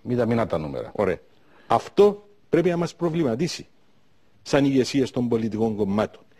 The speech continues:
Speaker 2: Τι είναι εκείνο που η νέα γενιά, προσέξτε, η νέα γενιά, το μέλλον αυτού του τόπου, μας εγύρισε την πλάτη.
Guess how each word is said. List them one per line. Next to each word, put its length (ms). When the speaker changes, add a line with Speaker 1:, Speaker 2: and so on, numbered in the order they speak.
Speaker 2:
Τι 200
είναι 120
εκείνο 640
που 100
η 120
νέα 300
γενιά, 560
προσέξτε, 580
η 140
νέα 240
γενιά, 500
το 140
μέλλον 420
αυτού 280
του 140
τόπου, 280
μας 240
εγύρισε 420
την 140
πλάτη. 280